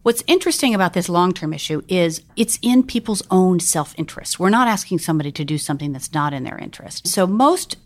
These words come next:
investors and companies say, "Well, I want to be long-term, but I'm getting pressure from the other guys." And the asset owners say, "We're really long-term. We've got twenty-five-year liabilities, but these asset managers and companies act short-term."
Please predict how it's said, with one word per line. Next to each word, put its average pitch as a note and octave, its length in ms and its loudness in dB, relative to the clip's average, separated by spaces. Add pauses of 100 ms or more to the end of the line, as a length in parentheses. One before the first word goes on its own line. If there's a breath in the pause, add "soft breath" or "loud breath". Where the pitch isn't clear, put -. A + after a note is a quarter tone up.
investors F3+ 640 -2
and G#3+ 200 0
companies E3+ 400 -4
say, D#3 140 -4
"Well, D#3+ 240 -4
I G3+ 180 2
want G#3+ 360 2
to D#4 40 4
be F3+ 140 -4
long-term, C#3+ 640 -8 (220 loud breath)
but G3+ 140 2
I'm C4 220 6
getting A3 260 0
pressure E3 360 -4
from D#3 560 -2 (120)
the F3 80 0
other D#3+ 160 -2
guys." - 340 -10 (340 loud breath)
And F3+ 260 2
the D#3+ 440 2 (180)
asset G#3 380 0
owners F#3+ 540 2
say, E3 420 2
"We're A#3 320 4
really F#3 300 2
long-term. D#3+ 440 2
We've D3+ 100 -4
got C#3 120 -6
twenty-five-year D#3+ 540 0
liabilities, G3 560 2
but D#3+ 160 -8
these D#3+ 160 -4
asset D#3+ 280 -2
managers G3 460 0
and C#3+ 100 -4
companies G3+ 380 -2
act - 160 -6
short-term." A3 600 0